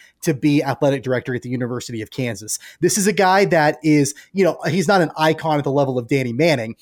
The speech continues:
but yet he is beloved in Lawrence. He is a, he's a name in that community. He's a name with that university. He had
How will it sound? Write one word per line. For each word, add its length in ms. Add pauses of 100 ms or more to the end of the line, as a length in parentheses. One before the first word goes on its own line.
(320)
but 220
yet 260
he 220
is 160
beloved 560
in 160
Lawrence. 380
He 200
is 240
a, 240 (300)
he's 180
a 140
name 680 (140)
in 220
that 220
community. 480
He's 260
a 80
name 560 (320)
with 200
that 180
university. 640
He 160
had 340